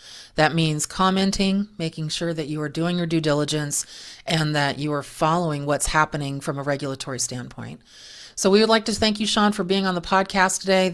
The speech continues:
and your regulatory and federal policy expertise is just, you know, great. We just really appreciate it and your insights to this very timely topic. So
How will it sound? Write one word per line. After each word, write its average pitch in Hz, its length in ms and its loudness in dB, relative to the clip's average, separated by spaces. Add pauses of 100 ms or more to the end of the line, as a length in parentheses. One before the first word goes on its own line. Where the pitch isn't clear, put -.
and 151 360 -6
your 151 120 -2
regulatory 175 600 2
and 160 80 0
federal 160 300 0
policy 175 500 0
expertise 165 680 0
is 139 260 -2 (380)
just, - 420 0 (240)
you 165 140 -2
know, 139 260 -4 (240)
great. 160 480 2
We 160 80 2
just 156 260 -4
really 156 220 0
appreciate 151 480 -2
it 143 140 0
and 151 140 -6
your 151 100 -4
insights 151 480 -2
to 147 40 -8
this 143 200 -6
very 139 180 -4
timely 139 340 -8
topic. - 520 -8
So 143 320 -4